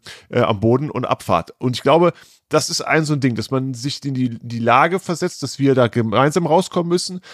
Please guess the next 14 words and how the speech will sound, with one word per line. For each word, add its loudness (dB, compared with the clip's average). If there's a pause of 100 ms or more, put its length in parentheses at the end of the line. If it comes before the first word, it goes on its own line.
(120)
dass -6
wir 4
als -2
Gruppe 2
zusammenarbeiten 0
müssen, -8 (320)
keine 2
Einzelcharaktere, 2
keine 0
Einzel-, 2
äh, 2 (160)
Ego-Themen. 2 (400)
Und, 2
ähm, 2